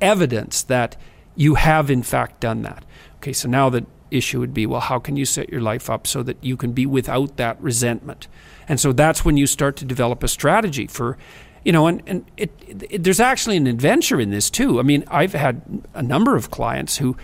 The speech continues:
have been in jobs that they didn't like at all. And, you know, they were tyrannized by someone, for example, and they were also working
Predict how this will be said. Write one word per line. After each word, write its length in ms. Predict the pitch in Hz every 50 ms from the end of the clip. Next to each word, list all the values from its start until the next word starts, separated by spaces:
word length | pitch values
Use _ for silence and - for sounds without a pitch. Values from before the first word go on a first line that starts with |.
| - -
have 160 | - 127 117
been 180 | 135 131 127
in 160 | 143 127 123 117
jobs 400 | 123 127 110 107 120 127 120 -
that 160 | - 107 -
they 120 | - 135
didn't 260 | 135 160 151 165 180
like 240 | 190 208 214 - -
at 60 | 107
all. 420 | 113 110 135 160 135 95 - - - - - - - -
And, 280 | - 120 131 - -
you 80 | 160 139
know, 120 | 123 117
they 100 | 113 135
were 140 | 139 131 123
tyrannized 640 | - - - 165 170 165 147 131 117 117 113 - -
by 100 | 135 131
someone, 380 | 127 - 139 127 127 131 -
for 160 | - - 147 147
example, 460 | 135 - - 117 110 123 - 131 131
and 120 | 131 131
they 80 | 127 127
were 160 | 131 139 135
also 300 | 135 135 135 131 - 131
working 500 | 120 135 139 131 131 131 - 131 123 -